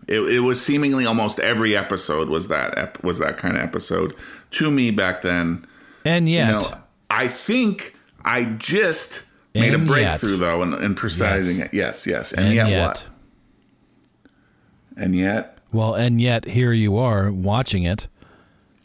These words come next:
Speaker 2: kind of enjoying
Speaker 1: I'm wa-,
Speaker 2: it.
Speaker 1: I
Speaker 2: You
Speaker 1: am
Speaker 2: got a
Speaker 1: kind of
Speaker 2: me-,
Speaker 1: enjoy-
Speaker 2: you got a message from Gomyo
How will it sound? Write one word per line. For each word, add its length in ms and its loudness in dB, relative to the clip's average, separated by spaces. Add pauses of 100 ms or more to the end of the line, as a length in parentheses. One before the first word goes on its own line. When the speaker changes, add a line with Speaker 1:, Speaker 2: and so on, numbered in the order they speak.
(300)
Speaker 2:
kind 260 2
of 100 2
enjoying 500 2
Speaker 1:
I'm 40 2
wa-, 60 2
Speaker 2:
it. 160 -4 (320)
Speaker 1:
I 120 2
Speaker 2:
You 60 4
Speaker 1:
am 100 4
Speaker 2:
got 100 4
a 40 4
Speaker 1:
kind 180 4
of 60 4
Speaker 2:
me-, 60 2
Speaker 1:
enjoy- 280 0
Speaker 2:
you 180 -2 (200)
got 180 2
a 60 2
message 420 0
from 200 2
Gomyo 540 2